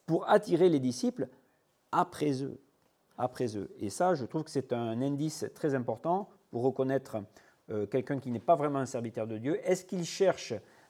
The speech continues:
à améliorer notre relation avec Jésus-Christ ou il cherche simplement à nous fidéliser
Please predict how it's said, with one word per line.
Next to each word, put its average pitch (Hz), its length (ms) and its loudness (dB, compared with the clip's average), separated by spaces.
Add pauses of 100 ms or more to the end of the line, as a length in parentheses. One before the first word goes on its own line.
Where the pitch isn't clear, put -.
(120)
à - 220 0
améliorer 196 880 6 (260)
notre 135 320 -2
relation 143 680 2 (160)
avec 113 240 -4
Jésus-Christ 110 680 -6 (300)
ou 127 140 0
il 127 80 -2
cherche 180 400 0
simplement 127 480 -4
à - 100 -8
nous 131 140 -2
fidéliser 151 840 -2